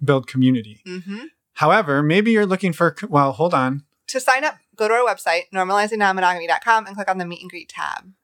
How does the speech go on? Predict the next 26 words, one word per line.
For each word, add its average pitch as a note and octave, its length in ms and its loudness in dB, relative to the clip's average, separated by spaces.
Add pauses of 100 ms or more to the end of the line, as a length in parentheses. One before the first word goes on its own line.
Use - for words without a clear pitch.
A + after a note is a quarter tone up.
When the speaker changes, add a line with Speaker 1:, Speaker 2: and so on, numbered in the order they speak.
(100)
Speaker 1:
It's - 80 -4
actually, C#3+ 640 2
I A#2+ 100 2
think C#3 200 2
it C3 100 -2
says B2+ 160 2
events A#2 380 -2
now. G2 260 -6
Speaker 2:
Oh, A#3+ 80 4
you're A#3+ 160 2
right. A3+ 400 0
Speaker 1:
It D3+ 120 2
changes E3 360 2
Speaker 2:
It D3 60 0
Speaker 1:
like, D#3+ 120 4
Speaker 2:
changed. G3+ 320 -6
Speaker 1:
changes, F#3 300 2
like, D#3+ 140 2
every D3+ 200 0
week. C#3+ 300 -2
Speaker 2:
You C#4+ 80 2
can F4 160 0
still F#4 240 0
just F#4 220 -4
find B3+ 320 0
it C#4+ 160 2